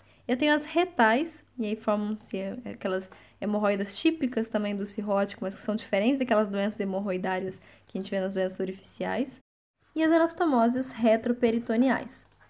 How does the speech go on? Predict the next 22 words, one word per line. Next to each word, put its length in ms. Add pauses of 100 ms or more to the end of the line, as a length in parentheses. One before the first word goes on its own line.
(1040)
Falando 320
nessas 220
anastomoses, 800
tem 180
uma 160
síndrome 720
cujo 320
nome 380
é 140
muito 600
importante 480
saber 220
para 120
a 40
prova, 400 (420)
que 100
é 40
a 60
síndrome 340
de 100
Cruvelier-Baumgarten. 2000 (360)
Cruvelier-Baumgarten. 2250